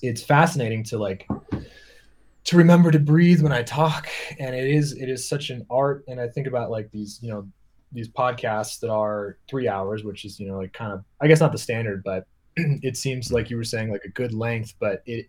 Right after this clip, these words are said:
it is shocking how rare it is to talk for three hours straight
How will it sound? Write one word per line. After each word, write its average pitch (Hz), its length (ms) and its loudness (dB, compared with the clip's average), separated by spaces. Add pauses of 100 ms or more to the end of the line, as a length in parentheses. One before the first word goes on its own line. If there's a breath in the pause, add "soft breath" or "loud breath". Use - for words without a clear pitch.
it 117 120 -6
is 113 340 -6 (240)
shocking 170 520 0
how 107 400 -4 (140)
rare 131 500 2
it 101 120 -2
is 95 320 -8
to - 120 -18
talk 120 500 -6
for 107 140 -16
three 123 300 -8
hours 101 300 -6
straight 139 560 0